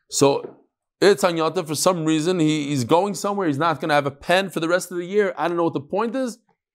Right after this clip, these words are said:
Do it right now on Chol Hamoed. Write it. He remembered. Sometimes you forget and it's too late. All of a sudden, oops.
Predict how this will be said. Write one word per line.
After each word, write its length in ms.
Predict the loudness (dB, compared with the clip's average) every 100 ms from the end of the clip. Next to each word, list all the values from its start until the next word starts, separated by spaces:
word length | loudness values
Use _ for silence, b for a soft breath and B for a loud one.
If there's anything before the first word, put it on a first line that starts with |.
| _ 2
Do 220 | 4 6
it 80 | 4
right 200 | 2 2
now 180 | 2
on 100 | 2
Chol 240 | 0 0 0
Hamoed. 240 | -2 -6 -12 _ -6
Write 240 | -2 0
it. 220 | -2 -10 _ -4
He 80 | 0
remembered. 600 | 4 4 4 2 0 -8 _ _ _ _ -4
Sometimes 360 | 0 2 0
you 60 | 0
forget 460 | -4 -2 -2 -2
and 100 | -6
it's 140 | -6 -8
too 140 | -2
late. 200 | 0 2
All 80 | 0
of 60 | -2
a 0 |
sudden, 200 | -2 0
oops. 280 | 0 -4